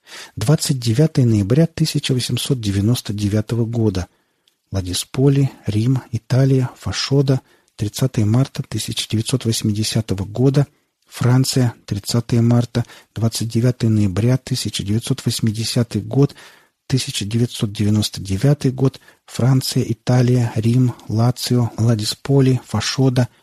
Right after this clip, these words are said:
Фифрл, Фрилл, Ф Ф Рилл. Я искал связь вновь и вновь, но найти ключ мне не удавалось. Дождь перестал, появилась радуга.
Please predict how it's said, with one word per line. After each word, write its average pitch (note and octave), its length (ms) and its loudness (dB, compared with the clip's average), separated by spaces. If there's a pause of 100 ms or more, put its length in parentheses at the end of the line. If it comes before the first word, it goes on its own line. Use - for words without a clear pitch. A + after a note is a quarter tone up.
(420)
Фифрл, B2+ 960 2 (520)
Фрилл, C3+ 720 2 (640)
Ф - 360 -2
Ф C3+ 260 0
Рилл. C#3 520 4 (640)
Я B2 160 4
искал D#3+ 300 2
связь C#3 420 2
вновь C3+ 400 2
и - 20 2
вновь, G#2+ 460 2
но A#2 160 4
найти B2+ 300 4
ключ B2+ 400 0
мне A2 180 4
не A2+ 100 4
удавалось. F#2+ 640 -2 (640)
Дождь D#3 260 2
перестал, B2 540 0
появилась A2+ 540 0
радуга. F#2+ 460 -2